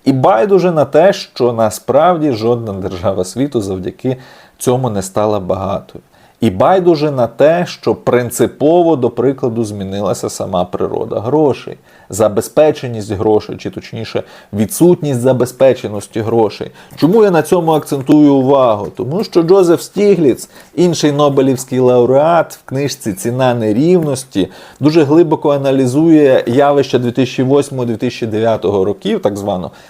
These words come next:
кризу, яка відбувалася, пояснює її першопричини. І серед першопричин він називає незабезпеченість грошей, називає надмірну роздутість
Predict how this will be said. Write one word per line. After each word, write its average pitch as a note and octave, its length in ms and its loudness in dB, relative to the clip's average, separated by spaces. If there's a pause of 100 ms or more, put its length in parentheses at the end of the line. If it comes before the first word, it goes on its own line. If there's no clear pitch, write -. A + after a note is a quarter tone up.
(140)
кризу, D#3+ 460 2
яка A#2+ 340 2
відбувалася, G2+ 760 0
пояснює C#3 600 0
її B2 260 -4
першопричини. A2 1120 -4 (560)
І A2 160 0
серед G#2 340 0
першопричин B2 880 0
він C3 200 -4
називає B2 600 0
незабезпеченість A#2 1300 -2
грошей, A2 520 0
називає G#2+ 540 -4
надмірну A2 560 -8
роздутість G2 640 -6